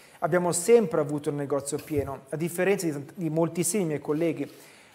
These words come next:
Questo ti fa capire quanto è vero che la frequenza media è più bassa, ma la fidelizzazione è molto più alta.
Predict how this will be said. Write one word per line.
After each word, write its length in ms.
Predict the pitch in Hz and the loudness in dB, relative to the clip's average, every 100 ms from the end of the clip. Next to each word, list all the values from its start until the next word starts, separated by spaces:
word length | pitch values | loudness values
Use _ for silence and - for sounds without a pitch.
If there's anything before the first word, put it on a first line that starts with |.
| - - | -20 0
Questo 320 | - 240 208 | 4 6 4
ti 100 | 170 | 0
fa 140 | 170 | 0
capire 440 | 190 208 220 233 180 | 2 0 4 4 4
quanto 440 | 190 185 147 156 | 4 4 4 0
è 60 | 151 | 0
vero 320 | 151 247 226 | 8 8 8
che 140 | - | 4
la 120 | 170 165 | 2 2
frequenza 680 | 170 160 - 185 180 - 175 | 2 -2 0 0 0 2 2
media 600 | 185 190 147 151 135 - - - | 2 0 2 0 0 -8 -20 -4
è 160 | 175 165 | 0 2
più 180 | - | 0
bassa, 680 | 165 160 139 - 196 214 220 - - - _ | 4 4 4 0 2 2 0 -12 -20 -20 _
ma 180 | 147 175 | 2 6
la 120 | 185 | 6
fidelizzazione 840 | 208 196 196 202 180 214 - 226 226 | 4 2 2 4 4 2 4 4 6
è 40 | |
molto 280 | 180 165 147 | 2 0 -2
più 180 | - 139 | 0 2
alta. 540 | 120 123 147 143 - | 2 -2 -8 -10 -14